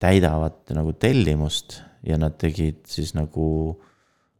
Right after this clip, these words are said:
partnerluslepingu ühe, ühe sellise mängu loojatega nagu Colony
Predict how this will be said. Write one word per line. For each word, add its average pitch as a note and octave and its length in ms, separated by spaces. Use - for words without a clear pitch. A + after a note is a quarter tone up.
partnerluslepingu D#2+ 1200
ühe, D#2 280
ühe D#2+ 460
sellise D#2+ 560
mängu E2 640
loojatega D#2 600
nagu D#2 240
Colony F2 540